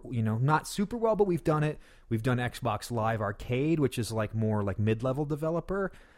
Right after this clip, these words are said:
We've done all the streaming things. We've gotten to your living rooms. We're, you know,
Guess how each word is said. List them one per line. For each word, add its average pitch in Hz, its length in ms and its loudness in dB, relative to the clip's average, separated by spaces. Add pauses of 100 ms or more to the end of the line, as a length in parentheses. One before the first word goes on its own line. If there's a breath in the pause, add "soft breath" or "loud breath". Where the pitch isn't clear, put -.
(220 soft breath)
We've 110 200 2
done 107 540 0 (380)
all 117 200 4
the 107 100 -2
streaming 156 600 2
things. 151 520 0
We've 104 160 0
gotten 104 260 -4
to 107 140 -2
your 101 100 0
living 143 320 2
rooms. 151 560 0
We're, 104 280 0
you 110 100 -2
know, 95 180 -2